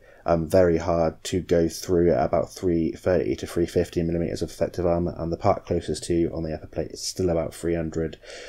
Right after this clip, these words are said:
and twenty, um, to three hundred and thirty millimeters of effective armor, and there's not a great chance, maybe a one in two chance of going through there. Um, in terms of the lower plate then, when you're looking at this tank dead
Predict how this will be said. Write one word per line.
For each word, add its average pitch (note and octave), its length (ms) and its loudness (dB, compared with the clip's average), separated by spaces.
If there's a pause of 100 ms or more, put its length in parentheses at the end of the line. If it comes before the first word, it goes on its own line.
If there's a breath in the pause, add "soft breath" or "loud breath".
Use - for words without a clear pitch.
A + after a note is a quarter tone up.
(140 loud breath)
and E2 220 0
twenty, D#2+ 720 0 (300 soft breath)
um, D2+ 340 0
to - 120 -12
three E2+ 180 0
hundred D#2 360 -4
and D2+ 180 -4
thirty D#2+ 460 0
millimeters D#2 400 -6
of D#2 80 -2
effective D#2+ 480 -4
armor, D#2+ 440 0
and D#2+ 140 -4
there's D2+ 160 -6
not F2 180 -2
a D#2 120 -2 (120)
great F2+ 300 2
chance, - 360 -4
maybe D#2 180 -2
a D#2+ 80 0
one E2 240 0
in D#2+ 140 -2
two D#2+ 180 -4
chance D#2 300 -6
of D#2 120 -12
going D#2+ 300 -2
through E2 540 0
there. F2+ 540 2 (600 loud breath)
Um, F#2+ 200 6
in G2 120 0
terms G#2 380 4
of G2+ 300 4
the F#2+ 260 2
lower G2 400 6
plate - 320 2
then, F#2+ 140 2
when F#2+ 100 2
you're F2+ 100 4
looking F2 220 2
at F2+ 160 -2
this F2 160 -4
tank E2+ 400 -2
dead F2 240 2